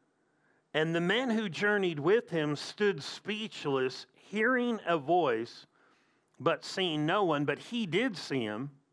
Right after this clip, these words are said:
This is,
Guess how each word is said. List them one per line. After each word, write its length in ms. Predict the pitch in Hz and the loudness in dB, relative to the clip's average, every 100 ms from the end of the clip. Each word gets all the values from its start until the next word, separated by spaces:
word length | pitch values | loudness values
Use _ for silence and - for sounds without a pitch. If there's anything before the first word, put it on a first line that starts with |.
| _ _ _ _ _ _ _ _ _ _ _ _ _ _ _ _ _ _ _ _ _ _ _ - - | _ _ _ _ _ _ _ _ _ _ _ _ _ _ _ _ _ _ _ _ _ _ _ -20 -4
This 220 | 294 302 | -2 0
is, 220 | 196 135 | -2 -2